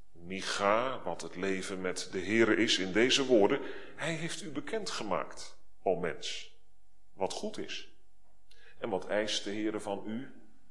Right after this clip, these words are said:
Dan recht te doen, weldadigheid lief te hebben en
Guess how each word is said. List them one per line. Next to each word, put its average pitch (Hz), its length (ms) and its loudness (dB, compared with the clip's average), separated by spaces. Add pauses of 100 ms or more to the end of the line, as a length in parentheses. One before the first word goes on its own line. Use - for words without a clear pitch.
(220)
Dan 87 400 -2
recht - 400 0
te 208 100 2
doen, - 560 4 (320)
weldadigheid 98 960 2
lief 107 260 -2
te - 100 -4
hebben 117 320 -2 (440)
en 214 460 2